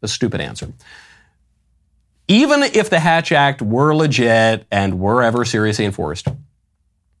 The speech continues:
how would it be a violation of the Hatch Act to comment on the illicit drug, on the narcotic that was found in the West Wing?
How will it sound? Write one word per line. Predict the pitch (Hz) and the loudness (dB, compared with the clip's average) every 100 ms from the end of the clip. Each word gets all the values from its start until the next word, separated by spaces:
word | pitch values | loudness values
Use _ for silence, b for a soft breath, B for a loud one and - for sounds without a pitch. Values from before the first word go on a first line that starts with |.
| _ _ _ _ _ - | _ _ _ _ _ -6
how | - 175 | 0 0
would | 226 247 | 0 -2
it | 233 | 0
be | 196 | 0
a | |
violation | 147 110 113 127 135 120 127 131 113 | 0 2 2 2 0 0 -2 -2 -2
of | 87 | -2
the | 85 | -4
Hatch | 82 127 131 131 - | -2 -2 0 -2 -4
Act | 78 - 73 - - _ _ _ - | -6 -8 -18 -20 -20 _ _ _ -4
to | |
comment | 131 - 123 120 117 117 | -2 0 0 0 0 0
on | 110 | 0
the | 95 92 87 - _ - | -2 -4 -6 -12 _ -6
illicit | 113 113 127 139 98 | -2 0 0 -2 -4
drug, | 90 87 95 110 71 92 | -6 -2 2 2 0 -4
on | 98 | -2
the | 95 | -2
narcotic | 92 92 - 104 110 82 85 | -2 -4 -2 0 0 0 -8
that | 85 | -10
was | 78 | -10
found | - 95 95 95 | -6 -4 -2 -2
in | |
the | 90 | -4
West | 82 98 101 | -4 -4 -4
Wing? | 87 95 92 - | -6 -6 -6 -12